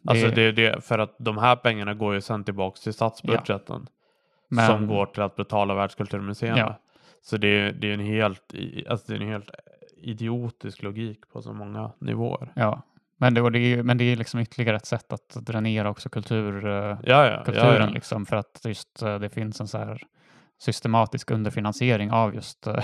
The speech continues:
Speaker 1: <laughs> kulturpolitiken.
Speaker 2: Ja, ja.
Speaker 1: Eh, och, eh, men, eh, ja, det har varit mycket protester mot det här,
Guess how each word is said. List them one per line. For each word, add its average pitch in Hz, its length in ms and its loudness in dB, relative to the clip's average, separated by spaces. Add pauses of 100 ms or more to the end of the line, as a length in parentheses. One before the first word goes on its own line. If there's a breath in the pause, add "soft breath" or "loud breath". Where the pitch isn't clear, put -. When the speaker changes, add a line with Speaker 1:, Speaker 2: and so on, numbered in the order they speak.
Speaker 1:
<laughs> - 120 -18
kulturpolitiken. 117 1000 0 (300 loud breath)
Speaker 2:
Ja, 110 320 4
ja. 104 420 0
Speaker 1:
Eh, 104 60 -6 (500 soft breath)
och, - 480 -6
eh, 107 340 -2
men, 117 360 4
eh, 113 80 4
ja, 120 320 2
det 131 120 2
har 131 40 8
varit 135 160 4
mycket - 220 -2
protester - 460 -2
mot 123 120 0
det 127 80 2
här, 120 500 4